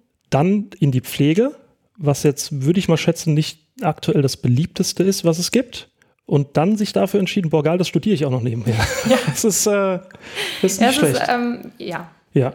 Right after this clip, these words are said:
Speaker 2: Das, das auch Leuten zu erklären, vor allem wenn man frisch eben mit dem Beruf anfängt, das ist natürlich auch immer,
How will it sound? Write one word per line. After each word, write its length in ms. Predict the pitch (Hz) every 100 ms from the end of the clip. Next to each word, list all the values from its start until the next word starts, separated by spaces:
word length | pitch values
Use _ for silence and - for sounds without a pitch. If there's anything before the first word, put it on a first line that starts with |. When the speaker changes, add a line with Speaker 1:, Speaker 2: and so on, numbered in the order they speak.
| -
Speaker 2:
Das, 300 | 226 226 -
das 180 | 233 233
auch 200 | 226 220
Leuten 260 | 220 220
zu 140 | 214 208
erklären, 580 | 190 208 208 226 233
vor 160 | 226 190
allem 360 | 185 190 190 185
wenn 120 | 185
man 140 | 185
frisch 320 | 190 240 233
eben 240 | - 202 196
mit 160 | 196
dem 100 | 196
Beruf 300 | 190 180 185
anfängt, 480 | 175 220 220 202 202
das 180 | 190 -
ist 160 | - 202
natürlich 420 | 190 190 190 190
auch 200 | 190 -
immer, 300 | 185 185